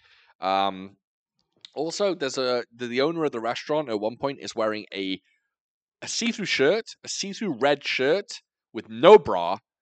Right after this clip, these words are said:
and the pockets are the only thing that's hiding her nipples, which made me laugh. Um, then we're gonna get to my favorite moment.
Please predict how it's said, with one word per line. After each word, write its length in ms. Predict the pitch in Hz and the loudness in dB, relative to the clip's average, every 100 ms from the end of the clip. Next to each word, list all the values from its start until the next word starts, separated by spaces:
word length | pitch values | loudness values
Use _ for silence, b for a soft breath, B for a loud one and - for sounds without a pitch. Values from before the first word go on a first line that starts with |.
| _ _ _ 107 | _ _ _ -2
and 140 | 107 | -2
the 60 | - | -6
pockets 640 | - 170 - - - - | -2 -4 -2 -10 -8 -12
are 60 | 110 | -10
the 140 | 107 110 | -6 -6
only 200 | 110 104 | -8 -10
thing 320 | 104 98 92 - | -10 -10 -12 -12
that's 220 | 92 - | -12 -12
hiding 380 | - 92 92 90 | -6 -6 -6 -12
her 100 | 82 | -8
nipples, 560 | 92 - 180 233 - _ | -8 -8 -12 -12 -20 _
which 300 | - 78 - _ | -20 -20 -20 _
made 180 | 92 85 | -16 -14
me 80 | 82 | -10
laugh. 420 | 107 - - _ _ _ _ _ _ _ _ _ | -10 -10 -14 _ _ _ _ _ _ _ _ _
Um, 540 | 101 101 95 92 92 90 _ _ _ _ _ _ _ _ _ _ _ _ _ _ | 0 2 2 -2 -10 -20 _ _ _ _ _ _ _ _ _ _ _ _ _ _
then 300 | 117 135 127 | -6 -6 -6
we're 80 | 98 | -10
gonna 220 | 85 85 | -12 -12
get 220 | 85 - - - _ _ | -14 -16 -20 -20 _ _
to 100 | 113 | -12
my 160 | 92 92 | -10 -10
favorite 640 | - - 107 90 71 - | -14 -10 -8 -8 -14 -14
moment. 340 | 73 64 65 | -18 -18 -20